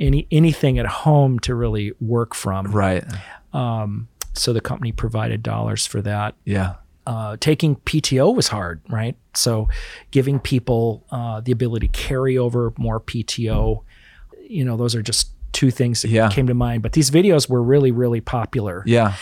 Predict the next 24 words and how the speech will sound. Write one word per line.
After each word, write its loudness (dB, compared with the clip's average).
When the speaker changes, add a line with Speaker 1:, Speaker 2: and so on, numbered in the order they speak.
Speaker 1:
And 4
our 4
C 0
E 8
O, 6
um, 2
Greg 4
Ness, 4
was 4
very, 2
very 4
authentic. 2
Speaker 2:
Yeah. 4
Speaker 1:
You 4
know, 4
I 0
mean, 4
he 0
was 2
really 2
himself 2
on 2
these 0
videos. 2